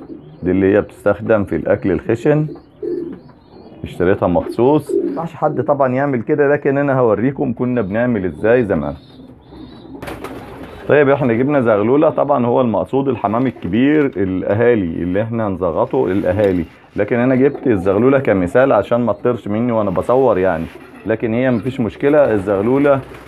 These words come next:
هتبقى أصعب، لكن الحمام الكبير ه-، طبعًا هيكون أسهل كمان. احنا معانا فول أهو، ده فول أهو، فول ده لو عايز تزغط فول يعني.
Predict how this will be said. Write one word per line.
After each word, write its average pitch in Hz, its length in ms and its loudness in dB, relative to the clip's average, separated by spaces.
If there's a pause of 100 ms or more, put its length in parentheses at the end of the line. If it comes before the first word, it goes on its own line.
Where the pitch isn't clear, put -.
هتبقى 123 400 0
أصعب، 101 300 -2
لكن 98 260 -4
الحمام 104 380 -4
الكبير 117 460 0
ه-، 113 140 2
طبعًا 113 360 0
هيكون 113 340 -2
أسهل 107 400 -2
كمان. 73 300 -6 (500)
احنا 127 200 0
معانا 123 260 0
فول 123 280 0
أهو، 131 280 2 (1300)
ده 110 100 2
فول 92 300 0 (1300)
أهو، 98 220 2
فول 113 440 0
ده 80 180 0 (1400)
لو 143 200 6
عايز 143 200 4
تزغط 123 420 0
فول 113 240 -2
يعني. 82 240 -2